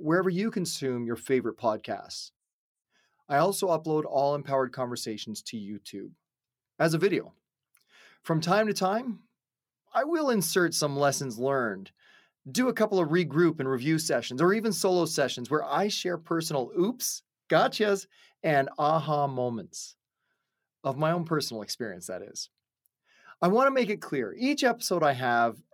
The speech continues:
absolutely no idea where this is going to take us. As the conversation flows,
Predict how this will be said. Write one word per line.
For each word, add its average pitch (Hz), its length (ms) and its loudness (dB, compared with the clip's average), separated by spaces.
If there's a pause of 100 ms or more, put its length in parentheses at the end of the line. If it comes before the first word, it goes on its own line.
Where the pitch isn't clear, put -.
absolutely 147 720 2
no 147 540 2
idea 127 420 2
where 123 140 2
this 123 240 -2
is 123 80 -4
going 117 280 -4
to 113 60 -12
take 92 320 -14
us. - 300 -14 (460)
As 147 140 2
the 151 80 2
conversation 196 760 0
flows, 123 640 -2